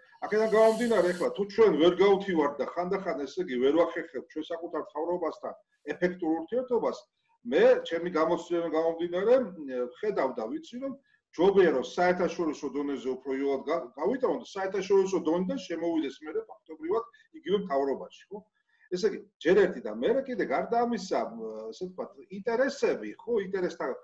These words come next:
აი, ეს, მ, შეჯახებები, კონფლიქტები, ხო, სხვა, სხვა ჯგუფები, იმათი გათვალისწინებაც, ე,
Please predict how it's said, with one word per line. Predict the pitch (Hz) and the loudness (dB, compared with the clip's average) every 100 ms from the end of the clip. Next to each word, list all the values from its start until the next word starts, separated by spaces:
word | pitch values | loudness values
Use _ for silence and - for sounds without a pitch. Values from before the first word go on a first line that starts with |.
| _ _ | _ _
აი, | 131 151 | -6 -6
ეს, | 151 135 | -6 -6
მ, | 127 123 117 | -6 -6 -10
შეჯახებები, | - 151 143 135 135 123 123 117 117 | -6 -2 -2 -2 -6 -4 -4 -4 -8
კონფლიქტები, | - 123 127 123 _ 120 104 | -10 -14 -10 -12 _ -10 -10
ხო, | 101 180 | -14 -16
სხვა, | 185 139 | -10 -10
სხვა | - 117 | -10 -14
ჯგუფები, | - 123 135 123 _ _ _ | -18 -16 -14 -14 _ _ _
იმათი | 220 277 285 254 | -8 -4 -4 -2
გათვალისწინებაც, | 147 180 - 247 226 - 277 269 185 120 - - | 0 0 0 -2 -2 -8 -6 -2 0 -2 -8 -12
ე, | 123 | -10